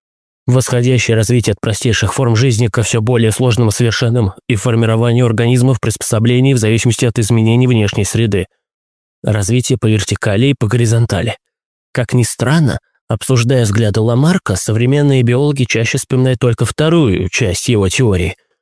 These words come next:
Развитие приспособлений у организмов, которая была очень близка к взглядам трансформистов – предшественников и современников Ламарка,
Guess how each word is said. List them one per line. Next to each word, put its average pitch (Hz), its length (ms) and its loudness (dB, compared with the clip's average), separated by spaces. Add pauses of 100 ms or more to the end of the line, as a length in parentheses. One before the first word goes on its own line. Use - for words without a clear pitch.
(440)
Развитие 113 520 0
приспособлений 120 760 0
у - 20 2
организмов, 123 640 0
которая 131 400 0
была 117 200 0
очень 123 200 2
близка 120 340 0
к - 80 -4
взглядам 120 420 0
трансформистов – 127 840 -2 (580)
предшественников 135 720 -2
и 123 40 0
современников 127 600 0
Ламарка, 123 480 0